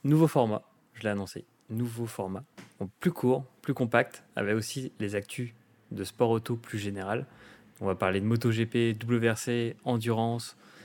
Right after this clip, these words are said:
et bien sûr de F un, euh, sur les deux sujets d'après.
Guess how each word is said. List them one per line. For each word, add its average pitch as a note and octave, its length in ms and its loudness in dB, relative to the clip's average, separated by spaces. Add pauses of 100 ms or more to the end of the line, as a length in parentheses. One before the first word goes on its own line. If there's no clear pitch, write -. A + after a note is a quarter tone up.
(440)
et C3+ 220 6 (500)
bien G2 80 0
sûr G2+ 200 -4
de F#2 200 -2
F - 100 -8
un, G#2+ 120 -6 (360)
euh, F#2+ 180 -4
sur B2 440 -4
les F#2+ 160 -4
deux A#2 160 -2
sujets G#2 240 -6
d'après. F#2 320 -6